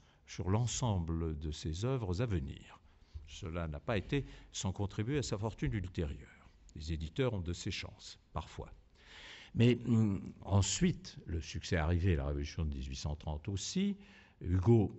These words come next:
a cette fois-ci republié Le Dernier Jour d'un Condamné, euh, précédé d'une préface et assorti d'ailleurs d'une très rapide, euh, pièce de théâtre, une petite satire, une comédie à propos d'une tragédie, où il se moque, euh,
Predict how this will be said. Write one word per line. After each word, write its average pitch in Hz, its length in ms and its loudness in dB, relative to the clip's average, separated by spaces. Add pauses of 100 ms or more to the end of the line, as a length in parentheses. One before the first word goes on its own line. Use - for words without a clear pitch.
(100)
a 78 100 -4
cette - 220 -4
fois-ci 80 460 -2
republié 87 920 2
Le 71 120 -2
Dernier 76 280 -2
Jour 76 220 -2
d'un 69 120 -4
Condamné, 113 540 -2 (400)
euh, 82 80 -2
précédé 82 800 2 (180)
d'une 78 360 0
préface 120 500 0
et - 20 4
assorti 80 380 -4
d'ailleurs 95 260 2 (320)
d'une 78 400 -2
très 92 220 -2
rapide, 80 640 -2 (340)
euh, 85 100 -8 (120)
pièce 98 240 4
de 80 100 0
théâtre, 120 480 0
une 78 100 -4
petite - 300 -10
satire, 98 500 -4 (240)
une 90 140 -4
comédie 113 540 4
à 76 80 -4
propos 85 320 -4
d'une 67 220 -8
tragédie, 92 680 -2 (280)
où - 40 -10
il 69 60 -6
se - 140 -8
moque, 87 440 -4 (340)
euh, 69 240 -4